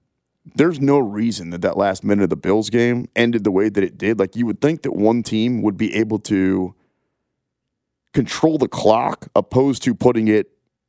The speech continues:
basically in, in, in the hands of fate and overtime and a coin flip and all those different things. Like, if there's, if there's a minute and change left in a game,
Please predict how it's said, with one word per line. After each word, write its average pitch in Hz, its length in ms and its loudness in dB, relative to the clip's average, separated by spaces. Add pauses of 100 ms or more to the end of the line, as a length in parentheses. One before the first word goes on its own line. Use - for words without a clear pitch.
(120)
basically 160 480 2
in, 117 120 0
in, 123 180 0
in 120 160 2
the 107 100 2
hands 131 260 2
of 92 120 -4
fate 123 280 4
and 101 140 -2
overtime 127 560 4
and 95 80 0
a 92 60 -4
coin 127 300 2
flip 127 280 0
and 107 80 2
all 117 100 4
those 110 160 2
different - 300 -2
things. 131 300 0
Like, 104 240 0 (320)
if - 160 -2
there's, 277 380 0 (380)
if 147 120 2
there's 294 200 2
a - 60 2
minute 160 420 0
and 113 80 -4
change 156 360 0
left 139 220 2
in 113 60 2
a 98 60 0
game, 123 460 0